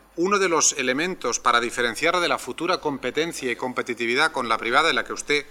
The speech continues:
tanto habla y tanto le parece que va a ser beneficiosa, un elemento importante y fundamental sería el diferenciarse en algunos aspectos, en la mejor y mayor calidad de los programas y también en la menor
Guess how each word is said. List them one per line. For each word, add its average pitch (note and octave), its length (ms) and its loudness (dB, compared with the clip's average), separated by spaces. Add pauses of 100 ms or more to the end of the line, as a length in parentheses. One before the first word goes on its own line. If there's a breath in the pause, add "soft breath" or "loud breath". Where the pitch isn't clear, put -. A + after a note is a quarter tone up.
(120)
tanto C#3 320 0
habla C#3+ 280 0
y A2 60 -8
tanto B2 340 -2
le C3+ 100 -2
parece C3 400 -2
que A#2 140 -4
va B2 100 6
a B2+ 60 6
ser D3 240 0
beneficiosa, A#2+ 720 -4 (420 loud breath)
un D#3+ 160 -4
elemento F3+ 540 0
importante C#3 540 -4
y - 20 -6
fundamental C3+ 720 -2 (360 loud breath)
sería E3 720 2
el C3+ 140 -2
diferenciarse C3+ 960 0
en B2+ 120 -4
algunos C3+ 360 -2
aspectos, B2 480 -2
en A2 80 -8
la A2+ 80 -4
mejor C3 460 -4 (280)
y B2+ 80 -4
mayor A#2+ 380 0
calidad B2 320 2
de A#2+ 60 0
los A#2 140 -4
programas D#3 560 0 (320 loud breath)
y G#3 120 -4
también F3+ 520 2 (160)
en C#3+ 200 -2
la C#3+ 100 6
menor D#3 400 4